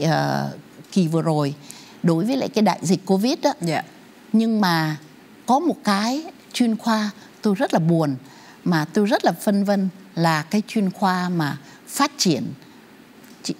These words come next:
Speaker 1: tất nhiên là developmental pediatrics á, phát triển hành vi mà của Nhi. Thì cái đó là một cái lĩnh vực nhu cầu càng ngày càng nhiều. Là vì chúng ta biết chẳng hạn mấy em tự kỷ, chẳng hạn những cái vấn đề, nếu mà mình cộng lại tất cả những cái lĩnh vực mà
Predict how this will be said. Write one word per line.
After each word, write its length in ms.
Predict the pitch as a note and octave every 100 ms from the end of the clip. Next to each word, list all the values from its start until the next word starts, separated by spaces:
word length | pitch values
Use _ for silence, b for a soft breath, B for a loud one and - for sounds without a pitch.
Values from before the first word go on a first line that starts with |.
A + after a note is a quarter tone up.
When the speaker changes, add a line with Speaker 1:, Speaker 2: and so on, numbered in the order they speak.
| - -
Speaker 1:
tất 100 | B3+
nhiên 200 | A#3 F#3+
là 120 | D#3+
developmental 680 | F3 F#3 C4 B3+ G#3 G#3+ G3
pediatrics 640 | G#3+ F#3+ A3+ - D4+ -
á, 60 | C#4+ B B
phát 180 | - D#4 -
triển 240 | - D#3+ C3
hành 260 | G#3 E3
vi 280 | D#3+ G3+ G3 F#3 B B B B B
mà 260 | F3+ D#3+ D#3 -
của 140 | C#3+
Nhi. 320 | C#3 A3 A3 G#3 - B B -
Thì 100 | F3+
cái 100 | G3+
đó 220 | G#3 G#3+
là 140 | C#4+ F3+
một 100 | D#3
cái 100 | E3+
lĩnh 140 | D#3+ A#3+
vực 180 | D3 -
nhu 140 | F#3+ F#3+
cầu 200 | E3 D3
càng 180 | G3 F3
ngày 120 | E3 D#3+
càng 300 | D#3+ D#3+ E3
nhiều. 280 | F3+ E3+ D3+ B B
Là 100 | E3
vì 120 | E3+ E3
chúng 200 | A#3+ B3
ta 140 | A3+
biết 200 | G#3+ D4+
chẳng 160 | - C3
hạn 280 | F3+ - E3+
mấy 120 | B3
em 140 | A3
tự 180 | G#3 - -
kỷ, 300 | E3+ C3 G#2+ - B B B -
chẳng 160 | D3+
hạn 320 | F#3 G3 -
những 160 | F#3+ F3
cái 100 | C4+
vấn 200 | C4+ C#4
đề, 260 | G#3 E3+ D#3 B B
nếu 160 | B3
mà 100 | A#4 D#4+
mình 200 | G#3 F3+
cộng 280 | A3+ -
lại 160 | D#3+ - -
tất 200 | C5+ -
cả 180 | G3+ D#3
những 300 | E3+ - B3
cái 120 | D4+
lĩnh 240 | A#3+ C#4+
vực 280 | C4 F3+ -
mà 360 | F#3 E3+ D#3